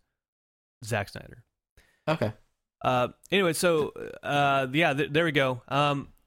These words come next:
Speaker 1: w-, we're talking about Batman. We're talking about Bruce Wayne talking to Amanda Waller instead of
Speaker 2: Talking about
Speaker 1: Batman.
Speaker 2: crazy cool medallions.
Speaker 1: Uh, which, which I think is a, is a good way to bring up our next topic, which is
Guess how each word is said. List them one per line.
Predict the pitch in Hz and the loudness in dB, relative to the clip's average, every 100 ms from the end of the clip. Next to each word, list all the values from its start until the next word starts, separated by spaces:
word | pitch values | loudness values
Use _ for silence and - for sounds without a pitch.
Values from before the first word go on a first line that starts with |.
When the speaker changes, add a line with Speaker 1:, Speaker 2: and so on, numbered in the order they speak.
| _ _ | _ _
Speaker 1:
w-, | 139 117 113 - _ _ _ _ _ _ - | -10 -10 -12 -16 _ _ _ _ _ _ -6
we're | 139 | -2
talking | 131 151 | 0 2
about | 165 160 | 2 2
Batman. | 135 110 113 113 110 | 0 0 -2 -4 -6
We're | 117 | -2
talking | 147 135 | 0 2
about | 123 117 - - - - | 0 0 -4 -20 -20 -6
Bruce | 143 151 - | -2 -2 -2
Wayne | 131 113 107 107 - - - | 0 0 -2 -6 -12 -14 -4
talking | 123 117 | -2 0
to | 117 | -2
Amanda | 113 113 113 | 0 0 0
Waller | 107 104 104 104 _ _ _ _ | 0 0 -2 -4 _ _ _ _
instead | 117 - 131 | -10 -4 0
of | 117 | 2
Speaker 2:
Talking | 120 120 | 4 4
about | 117 113 107 | 4 4 4
Speaker 1:
Batman. | 113 104 | 0 0
Speaker 2:
crazy | 131 127 127 | 2 2 2
cool | 120 127 123 | 2 2 2
medallions. | 113 117 117 127 127 127 - - - | 2 2 2 2 0 -2 -8 -14 -4
Speaker 1:
Uh, | 131 131 107 _ _ _ - | 0 0 -2 _ _ _ -8
which, | 147 175 - - | -2 -2 -2 -8
which | 147 156 160 | -2 0 2
I | 156 | 2
think | 190 202 | 0 0
is | 175 139 | 0 0
a, | |
is | 135 120 | 0 -2
a | |
good | 110 156 | 0 0
way | 131 127 | 0 0
to | 117 | -2
bring | 104 117 113 | -2 -2 -2
up | 107 - - 110 104 | -4 -6 -18 -14 -6
our | 107 | -4
next | 110 113 - | -2 -4 -4
topic, | 104 101 110 | -4 -2 -4
which | 127 120 - | -4 -4 -4
is | 120 113 104 | -4 -4 -8